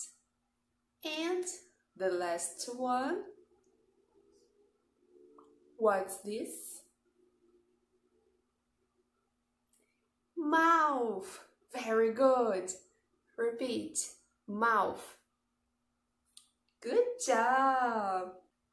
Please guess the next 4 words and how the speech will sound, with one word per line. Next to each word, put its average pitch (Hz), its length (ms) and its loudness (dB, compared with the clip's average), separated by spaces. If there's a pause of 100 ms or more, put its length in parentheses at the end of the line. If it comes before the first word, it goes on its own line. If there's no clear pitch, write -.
(280)
Now, 269 540 0 (260)
let's 254 480 0
play 254 380 -2 (420)
freeze. - 760 -2